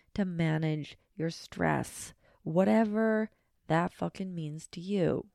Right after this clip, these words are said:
I'm talking therapy, journaling, meditation, speaking to friends and family, breathing, whatever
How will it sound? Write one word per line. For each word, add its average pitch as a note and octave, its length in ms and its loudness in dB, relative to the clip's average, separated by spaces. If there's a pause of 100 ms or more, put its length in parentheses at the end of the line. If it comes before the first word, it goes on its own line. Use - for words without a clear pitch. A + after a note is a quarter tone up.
(440)
I'm A3 140 0
talking G3+ 840 2 (520)
therapy, G#3 1040 2 (240)
journaling, A3 960 0
meditation, G#3+ 1400 0 (260)
speaking A3+ 680 -2
to A#3 80 -2
friends A3 380 -4
and G#3+ 160 -4 (180)
family, G#3+ 840 2 (680)
breathing, A3 1120 0 (280)
whatever D#4+ 1000 2